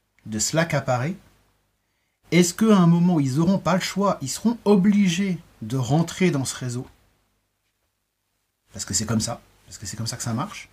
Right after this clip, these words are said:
De la même manière que, à un moment, Microsoft a été obligé, euh, de faire que le web était disponible et que voilà. Parce que c'était aussi comme ça que ça marchait.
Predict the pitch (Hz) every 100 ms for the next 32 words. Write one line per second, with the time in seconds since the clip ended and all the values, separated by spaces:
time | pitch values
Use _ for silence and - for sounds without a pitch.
0 | 101 101 117 127 127 127 135 139 127 110
1 | 107 - - _ 131 143 143 143 139 139
2 | 151 147 - - 127 135 - 135 135 156
3 | - 120 120 120 127 127 131 131 139 156
4 | 135 120 113 107 139 143 - 127 117 113
5 | 123 147 113 107 123 120 110 - 135 123
6 | 139 135 110 107 110 107 107 156 - _
7 | _ _ _ _ _ _ _ _ _ _
8 | 135 139 135 123 113 95 123 117 120 -
9 | - 113 117 - 113 117 170